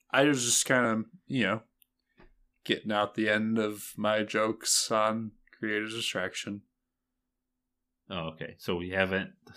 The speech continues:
Speaker 2: you haven't told them number three yet,
Speaker 1: Number
Speaker 2: huh?
Speaker 1: three! Throw a smoke bomb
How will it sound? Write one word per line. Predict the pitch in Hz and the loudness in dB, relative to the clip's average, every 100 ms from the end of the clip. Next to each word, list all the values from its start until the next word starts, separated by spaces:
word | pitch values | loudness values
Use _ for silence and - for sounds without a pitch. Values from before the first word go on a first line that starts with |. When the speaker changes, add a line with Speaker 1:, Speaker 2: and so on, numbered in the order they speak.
| - - _ _ | -16 -16 _ _
Speaker 2:
you | 98 92 | -6 -2
haven't | 92 90 | -2 -4
told | 87 92 90 | -4 -4 -2
them | 85 | -4
number | 85 80 80 | -6 -6 -6
three | 85 82 80 | -6 -4 4
yet, | 175 | 10
Speaker 1:
Number | 262 359 403 320 | 10 10 8 8
Speaker 2:
huh? | 320 | 8
Speaker 1:
three! | - 208 190 208 240 247 180 104 82 - _ _ _ _ _ _ _ - 185 - - - - _ _ _ _ _ _ _ - | 4 -2 0 2 8 10 10 6 2 -8 _ _ _ _ _ _ _ -20 -20 -20 -20 -20 -20 _ _ _ _ _ _ _ -20
Throw | - - 247 294 | -12 10 12 12
a | 330 | 10
smoke | - - 226 311 311 | 8 8 10 10 10
bomb | - 143 107 92 101 | 10 10 10 2 -8